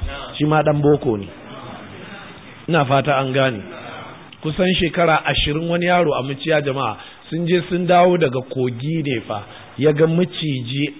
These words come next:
a mace, sai ya ce shi ko sai ya ci more.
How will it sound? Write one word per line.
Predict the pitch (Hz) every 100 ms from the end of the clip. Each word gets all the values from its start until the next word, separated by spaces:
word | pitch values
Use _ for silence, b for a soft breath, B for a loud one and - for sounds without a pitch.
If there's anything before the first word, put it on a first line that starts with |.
| -
a | 123
mace, | 123 117 - 139 135 139 - - - - - - - - -
sai | 151
ya | 151 151
ce | 160 135
shi | - 156
ko | 151 139
sai | - 135
ya | 135 131
ci | 143
more. | 131 131 123 123